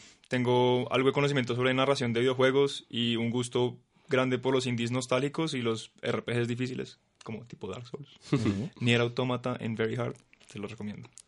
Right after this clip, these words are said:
Speaker 1: Eh, pero bueno, eh, para este primer episodio, entonces, con la noticia reciente por parte de Nintendo de que el Nintendo Switch recibiría más de sesenta juegos independientes este año, consideramos importante hablar hoy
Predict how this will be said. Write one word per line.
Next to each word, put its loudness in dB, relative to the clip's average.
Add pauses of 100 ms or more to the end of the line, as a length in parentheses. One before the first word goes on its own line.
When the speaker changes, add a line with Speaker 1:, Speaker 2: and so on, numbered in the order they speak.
(880)
Speaker 1:
Eh, 4
pero 6
bueno, 4 (520)
eh, 12
para 10
este 6
primer 8
episodio, 6
entonces, 0
con 0
la 8
noticia 4
reciente 4 (140)
por 0
parte 4
de 2
Nintendo 2
de 4
que 4
el -2
Nintendo 0
Switch -4
recibiría 0
más 2
de 0
sesenta -2
juegos 0
independientes -4
este -2
año, 0 (400)
consideramos 2
importante 2
hablar 4 (400)
hoy 2